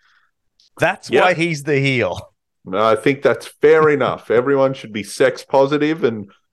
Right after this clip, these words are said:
Speaker 2: respect <laughs> Val Venus in
Speaker 1: <laughs>
Speaker 2: his line of work. If she wants to take
Speaker 1: Now,
Speaker 2: part, good
Speaker 1: he
Speaker 2: for her. But,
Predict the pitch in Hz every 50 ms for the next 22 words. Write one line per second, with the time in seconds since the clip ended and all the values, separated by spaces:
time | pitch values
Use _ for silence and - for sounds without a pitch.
0 | _ - - 110 117 117 - - - - - 160 151 - - - - 120 139 160
1 | - 190 170 131 117 - - 165 151 151 147 - 254 - - 147 - 233 214 156
2 | 135 117 113 - _ _ _ - 127 135 131 127 123 127 120 101 - - 120 -
3 | - 139 135 - - - - _ _ - 151 - - - - - - 117 117 -
4 | - - 143 156 165 151 151 147 143 143 - - 127 - - 127 123 123 123 -
5 | 123 120 120 113 98 120 107 123 123 131 151 117 104 101 101 95 92 92 95 120
6 | 120 -